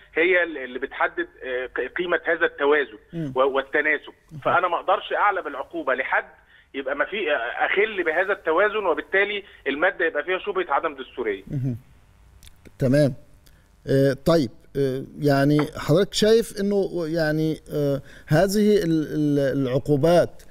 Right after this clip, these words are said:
Speaker 2: ممكن لو طبقت، يعني لو طبقت،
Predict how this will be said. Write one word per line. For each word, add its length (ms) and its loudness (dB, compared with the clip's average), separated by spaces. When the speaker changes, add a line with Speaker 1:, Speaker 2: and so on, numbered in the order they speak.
Speaker 2:
ممكن 520 4
لو 200 4
طبقت، 520 -2
يعني 240 -12
لو 160 2
طبقت، 480 -2